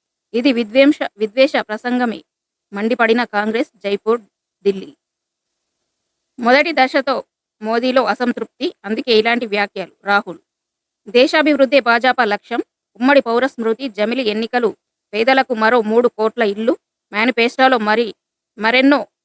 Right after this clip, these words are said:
కిషన్ రెడ్డి. సంకల్ప పత్రం తెలుగు ప్రతి విడుదల. భాజపా మేనిఫెస్టో తెలుగు ప్రతిని విడుదల చేస్తున్న కిషన్ రెడ్డి, లక్ష్మణ్.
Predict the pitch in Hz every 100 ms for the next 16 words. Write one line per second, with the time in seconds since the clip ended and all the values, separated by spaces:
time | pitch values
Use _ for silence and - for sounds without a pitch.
0 | _ _ _ 226 247 226 208 190 170 _
1 | _ _ _ _ _ _ _ _ _ _
2 | _ - 254 294 302 302 254 240 277 247
3 | - 233 233 262 226 220 220 269 233 -
4 | 208 220 220 - _ _ _ _ _ _
5 | _ _ _ _ _ - 240 285 277 233
6 | 233 254 240 240 254 226 220 233 220 214
7 | 233 240 196 202 220 220 208 220 - 226
8 | 214 196 214 208 196 247 196 - 180 -